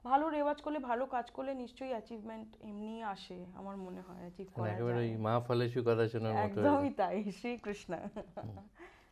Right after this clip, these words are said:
Speaker 2: মানে
Speaker 1: একদম।
Speaker 2: গানটাকে, সাধনাটা বজায় রাখা, বাকিটা তারপর ওনার উপর
Speaker 1: একদমই।
Speaker 2: ছেড়ে দেয়। তো এ, সাম্প্রতিক যেটা তুমি মেনশন করছিলে, কয়েকটা সিনেমাতেও সাতটা আটটা গান গেয়েছো।
Speaker 1: হুম।
Speaker 2: একটা এরকম ফিল্মি সং, যেটা সিনেমায় গেয়েছো, এরকম একটা গান আমাদের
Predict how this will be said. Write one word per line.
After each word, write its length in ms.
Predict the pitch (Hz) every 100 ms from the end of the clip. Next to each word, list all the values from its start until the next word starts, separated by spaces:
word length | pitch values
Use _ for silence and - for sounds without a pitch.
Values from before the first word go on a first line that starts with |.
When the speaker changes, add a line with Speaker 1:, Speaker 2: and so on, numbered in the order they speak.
| _ 104
Speaker 2:
মানে 120 | 101
Speaker 1:
একদম। 80 | 95
Speaker 2:
গানটাকে, 600 | 107 110 123 117 123 120
সাধনাটা 640 | - 120 135 151 151 165
বজায় 360 | 147 143 143
রাখা, 320 | 143 143 190 196 - -
বাকিটা 440 | 113 107 - 120 117
তারপর 320 | 113 110 110
ওনার 300 | 104 101 98
উপর 220 | 92 92 - 208
Speaker 1:
একদমই। 560 | 208 190 208 190 175 175 _ _ 117
Speaker 2:
ছেড়ে 260 | - 92 87
দেয়। 120 | 85 82 _ _ - _ _ -
তো 200 | - -
এ, 400 | 110 98 98 92 - 107
সাম্প্রতিক 540 | 117 113 120 127 143
যেটা 180 | 135 135
তুমি 220 | 131 131
মেনশন 360 | 123 117 127 127
করছিলে, 360 | 127 120 127
কয়েকটা 340 | 120 117 - 117
সিনেমাতেও 580 | 117 113 117 120 120 113
সাতটা 320 | 113 - 110
আটটা 220 | - 107
গান 260 | 101 98 95
গেয়েছো। 300 | 95 92 -
Speaker 1:
হুম। 280 | 208 190 180 180
Speaker 2:
একটা 280 | - 120 -
এরকম 180 | 143 143
ফিল্মি 560 | 135 135 139 143 143 - 113 -
সং, 260 | 127 127
যেটা 220 | 120 120 117
সিনেমায় 540 | - 117 127 131 131
গেয়েছো, 340 | 120 123 120
এরকম 180 | 117 117
একটা 160 | 113 107
গান 220 | 101 101
আমাদের 300 | 101 101